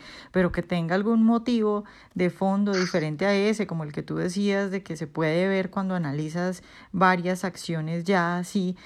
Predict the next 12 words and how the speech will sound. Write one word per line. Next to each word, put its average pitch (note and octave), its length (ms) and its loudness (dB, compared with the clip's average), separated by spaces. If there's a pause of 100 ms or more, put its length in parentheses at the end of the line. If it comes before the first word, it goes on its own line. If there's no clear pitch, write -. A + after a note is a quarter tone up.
(160)
pues D#3+ 180 -2
es D3 140 -4
aún G3 320 4
más G3+ 220 2
preocupante. G#3 580 4
Entonces, F3+ 400 -2
¿hay A3 220 4
en B3+ 120 4
este C#4 240 -2
momento G#3+ 440 2
en G#3+ 100 2
México, A3+ 500 2